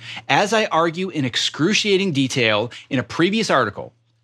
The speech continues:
it is so tempting to blame the studio executives and producers for the poor working conditions and the unhealthy lifestyles, but it's not their fault. This is our fault. We have spent decades collectively enabling,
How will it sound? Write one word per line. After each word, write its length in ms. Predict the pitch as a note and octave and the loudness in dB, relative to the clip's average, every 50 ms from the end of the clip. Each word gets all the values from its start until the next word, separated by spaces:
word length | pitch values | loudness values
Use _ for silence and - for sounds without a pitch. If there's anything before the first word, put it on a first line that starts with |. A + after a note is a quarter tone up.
| _ _ _ _ _ - | _ _ _ _ _ 0
it 80 | D#3 | 2
is 100 | D#3 C#3 | 2 2
so 380 | - - - - C#3+ C#3 C#3+ E3 | 0 -2 -2 0 2 2 2 0
tempting 480 | D3+ - E3+ D#3 C#3 - A2 G2 F2 | 0 0 0 0 0 -2 -4 -6 -6
to 100 | - - | -6 -6
blame 380 | A2+ G2+ A2 A#2 A#2+ B2+ B2+ B2+ | -6 -2 0 0 2 2 2 2
the 60 | A2 | 0
studio 440 | G2+ - - C3 B2+ C3 D3+ D#3 D#3 | -2 -4 -2 -2 0 2 2 2 0
executives 600 | D#3+ C#3 - C3 A2+ A2 - A#2+ A#2 A#2 G#2+ A2+ | 0 0 -2 -2 -2 -2 -2 -2 -2 -2 0 -2
and 120 | C3 B2 | -4 -2
producers 540 | - C#3+ D#3 G3+ - - - A#2+ A2 A2+ A2 | 0 0 0 0 0 0 0 0 0 -2 -2
for 120 | - - A#2 | -4 -4 -4
the 100 | G#2+ F#2+ | -4 -4
poor 300 | - - F3+ G#3+ G#3 F#3+ | -2 0 2 2 2 2
working 300 | F#3+ F3 - - F3+ D#3 | 0 -2 -2 -4 -4 -2
conditions 520 | D3+ D#3 D3+ C3+ - - - D3 B2 - _ | 0 0 0 0 0 0 0 -2 -4 -4 _
and 220 | - A#2+ B2 B2 C3 | -2 0 2 2 0
the 80 | C3+ - | 0 0
unhealthy 440 | A2+ A#2 A#2+ A#2+ G#2 G#2+ G#2 B2 A#2+ | -2 -2 0 0 0 0 0 -2 0
lifestyles, 760 | B2 C#3+ F3+ F#3+ - - B2 G#2 G2 F#2 E2 F2 G2+ - - _ _ - - - _ _ _ | 0 2 2 0 0 0 0 2 2 2 0 -2 -4 -6 -12 _ _ -20 -20 -20 _ _ _
but 120 | - A#2 A#2 | -2 0 0
it's 180 | D3 C#3 - | 0 0 2
not 180 | C#3+ C3+ C3 B2 | 2 0 2 2
their 160 | B2+ B2+ C3+ | 0 0 0
fault. 360 | B2 - F#2 E2+ D2 - - - - _ _ _ - | 0 -2 -4 -4 -4 -6 -10 -14 -20 _ _ _ 0
This 280 | C3+ B2+ A2+ - - - | 0 0 0 -2 -6 -6
is 100 | - A2+ G#2+ | -6 -6 -2
our 280 | - G#2+ G#2+ G#2 G2 | 0 2 2 2 0
fault. 340 | F2+ - - - - - - - _ _ _ _ _ _ _ _ - - - - - - - | -2 -4 -6 -10 -10 -12 -16 -20 _ _ _ _ _ _ _ _ -20 -20 -20 -20 -18 -6 0
We 240 | B2+ C3+ E3+ F#3 F#3 | 2 2 4 4 2
have 100 | G3+ F#3 | 2 0
spent 400 | - - F#3 F3 F3 C#3 G#2+ - | 0 0 0 0 0 -2 -4 -2
decades 540 | - C3+ C3+ C3 - G2+ D#2+ - - - | 0 0 0 0 -2 -6 -6 -6 -8 -8
collectively 760 | - - - C#3 C3 C3 D3 D#3+ D3+ - C#3 G2+ A2 G#2+ E2+ | -6 -4 -2 0 2 2 2 2 0 0 -2 -2 -2 -2 -4
enabling, 600 | G2 A2 A2+ A#2+ C3 C#3 D#3 E3+ F3 F#3+ G3 G3 | -2 0 0 2 2 2 2 0 -2 -2 -4 -6